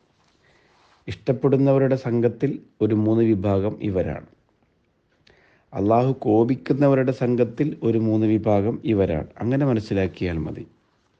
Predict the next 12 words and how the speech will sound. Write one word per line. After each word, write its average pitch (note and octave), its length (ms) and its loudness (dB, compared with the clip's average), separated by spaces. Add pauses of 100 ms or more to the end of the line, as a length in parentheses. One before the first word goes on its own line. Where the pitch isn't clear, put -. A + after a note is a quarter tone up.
(2750)
وعن A#2 300 4 (200)
أبي A#2+ 200 2 (140)
ذر A#2+ 180 2 (440)
رضي A2 240 2
الله G2+ 320 4 (140)
عنه F2 240 -2 (800)
قال G#2+ 260 4 (220)
قال G#2 260 2
رسول G#2+ 380 -2
الله G#2 420 2
صلى G2 280 -2
الله G2 360 2